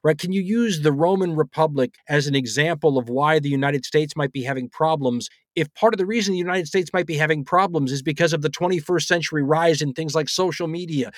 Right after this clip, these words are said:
and <laughs> communications and all these sorts of things that didn't exist back then to the degree they exist now?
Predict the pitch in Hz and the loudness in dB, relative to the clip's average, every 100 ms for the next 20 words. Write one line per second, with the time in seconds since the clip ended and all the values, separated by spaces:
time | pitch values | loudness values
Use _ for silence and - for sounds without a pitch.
0 | - 151 151 185 208 - 196 190 - 123 | -8 -6 -2 0 -2 0 2 2 2 -2
1 | - - 175 202 240 247 202 214 165 185 | -6 -8 0 4 4 2 0 -2 -2 -6
2 | 208 202 165 180 170 185 180 156 247 202 | -4 -4 -2 -4 -2 -4 -4 -2 -2 -2
3 | - 131 - 131 120 117 110 113 110 127 | 0 -2 0 -4 -4 -8 -12 -14 -4 -2
4 | 120 120 110 131 - 127 113 | -2 -6 -6 -6 -6 -6 -6